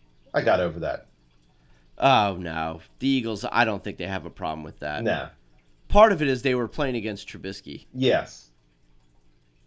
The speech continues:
Speaker 1: But
Speaker 2: You know, a little, a little nervous. But,
Speaker 1: Uh,
Speaker 2: I mean, they, and they weren't e-, really even able to stop the run. If,
Speaker 1: Yeah.
Speaker 2: if, if, if Nagy would have just decided to commit to the run, they might have fared out a little better.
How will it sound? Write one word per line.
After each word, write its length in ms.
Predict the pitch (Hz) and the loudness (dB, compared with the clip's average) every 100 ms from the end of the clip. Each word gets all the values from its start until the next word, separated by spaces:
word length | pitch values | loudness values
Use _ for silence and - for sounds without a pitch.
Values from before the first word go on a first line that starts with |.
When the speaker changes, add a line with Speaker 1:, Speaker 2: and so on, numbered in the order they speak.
| _ _ _ _ _ | _ _ _ _ _
Speaker 1:
But 160 | 143 143 | 0 2
Speaker 2:
You 60 | |
know, 240 | 247 175 - | 6 6 4
a 80 | 240 | 0
little, 460 | 226 277 254 202 - _ | 0 0 2 0 -6 _
a 60 | 196 | -6
little 240 | 226 233 | -2 -2
nervous. 460 | 190 160 160 151 147 | 0 2 2 0 -6
But, 200 | 151 104 | -6 -2
Speaker 1:
Uh, 60 | 170 | -2
Speaker 2:
I 100 | 180 | -4
mean, 240 | 208 196 - | -10 -16 -12
they, 180 | 226 254 | -8 -4
and 220 | 226 233 | -2 0
they 100 | 254 | 0
weren't 240 | 294 262 185 | 0 0 0
e-, 60 | 170 | -2
really 260 | 170 170 | 0 2
even 220 | 175 160 151 | 0 -2 -2
able 220 | 160 127 | -2 -4
to 60 | 110 | -6
stop 300 | - 143 - | -4 -4 -6
the 100 | 90 | -6
run. 380 | 113 139 - - _ _ _ _ | -6 -8 -12 -20 _ _ _ _
If, 200 | 196 196 | 2 2
Speaker 1:
Yeah. 80 | 123 | 4
Speaker 2:
if, 260 | 208 202 - - | 2 2 -8 -4
if, 240 | 180 - - | -4 -4 -6
if 220 | 170 160 - _ - | -2 -2 -6 _ -6
Nagy 480 | 170 190 240 185 156 | 2 4 4 0 -4
would 160 | 135 | -4
have 140 | 127 - | -4 -6
just 240 | 151 - | -10 -8
decided 380 | 123 151 151 120 | -6 -2 0 -2
to 60 | |
commit 300 | - 135 143 | -6 -6 -6
to 100 | - | -6
the 120 | 107 101 | -8 -6
run, 260 | 127 113 | -4 -4
they 100 | 104 | -4
might 160 | 117 110 | -6 -6
have 100 | 101 | -8
fared 240 | 104 95 | -8 -6
out 140 | 98 107 | -6 -6
a 40 | |
little 200 | 85 78 | -10 -14
better. 320 | 80 76 - | -12 -12 -14